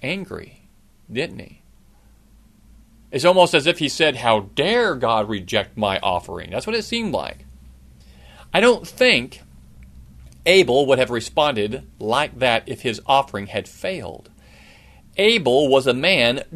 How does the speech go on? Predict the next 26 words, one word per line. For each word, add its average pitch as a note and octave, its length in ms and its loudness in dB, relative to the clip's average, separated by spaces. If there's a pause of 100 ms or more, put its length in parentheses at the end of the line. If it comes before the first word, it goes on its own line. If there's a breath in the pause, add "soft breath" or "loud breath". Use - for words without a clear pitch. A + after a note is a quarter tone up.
driven F#3+ 520 2
by G#3 260 4
faith B2 440 -2 (140)
in G#2+ 300 -2
God, E3 580 -6 (500 soft breath)
by C3+ 240 4
a C#3 160 0
desire A#2+ 960 2
to - 280 -6
please A3 640 -8
God, F2+ 440 -4
no A3+ 600 2
matter F#3 540 0
what C#3 320 0 (180)
it, D3+ 180 -8 (220)
it C#3+ 160 -2
cost. - 540 -10 (340 loud breath)
And D#3+ 180 0
that's G#3+ 360 2
what D#3+ 280 0
we D#3+ 220 -2
should D#3 240 -4
be A2+ 160 -2
like. F#3 400 -6 (300 soft breath)
Our A3+ 260 6
faith A2 400 -2